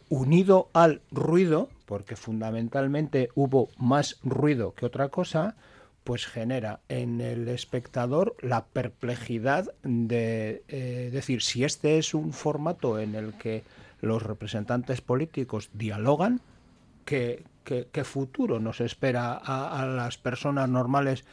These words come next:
que seguimos insistiendo en que la única manera de resolver problemas es a través de la conversación y del diálogo?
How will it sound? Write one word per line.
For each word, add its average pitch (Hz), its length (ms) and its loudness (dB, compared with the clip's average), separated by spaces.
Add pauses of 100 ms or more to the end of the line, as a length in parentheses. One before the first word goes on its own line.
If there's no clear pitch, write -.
(340)
que 147 160 4
seguimos 165 680 8
insistiendo 156 580 -2
en 143 120 -2
que 135 120 0
la 123 200 2
única 170 480 2
manera 151 420 2
de 135 120 4
resolver 127 480 0
problemas 143 380 0
es 135 120 -4
a 127 100 0
través 123 300 -2
de 131 80 0
la 120 160 -2
conversación 131 760 -2
y 143 60 -2
del 120 240 -2
diálogo? 104 540 -4